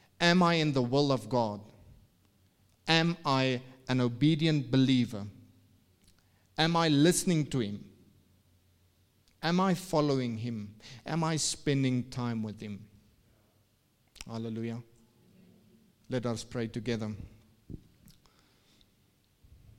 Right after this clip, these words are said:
Father, this morning we come to you in the name of your Son, Jesus Christ. And Lord, it's just so wonderful to know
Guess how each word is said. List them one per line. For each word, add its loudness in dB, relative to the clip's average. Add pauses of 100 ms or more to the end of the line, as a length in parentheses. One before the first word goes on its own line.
(640)
Father, 2
this 0
morning 0
we 0
come -4
to -8
you -4 (600)
in -2
the 2
name 4
of -2
your 0
Son, -2
Jesus -6
Christ. -10 (1900)
And 6
Lord, 8
it's 0
just -4
so 2
wonderful 0
to -8
know -4